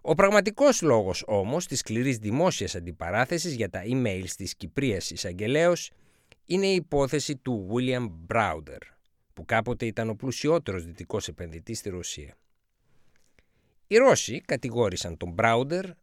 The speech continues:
ότι δολοφόνησε στις ρωσικές φυλακές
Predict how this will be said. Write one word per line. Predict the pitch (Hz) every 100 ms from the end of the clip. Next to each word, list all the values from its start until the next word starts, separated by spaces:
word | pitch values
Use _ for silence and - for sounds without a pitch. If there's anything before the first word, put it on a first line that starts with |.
| _
ότι | - 123 139
δολοφόνησε | 131 127 117 - 143 156 160 185
στις | 180 - 104
ρωσικές | 107 98 98 113 127 -
φυλακές | 110 135 175 175 -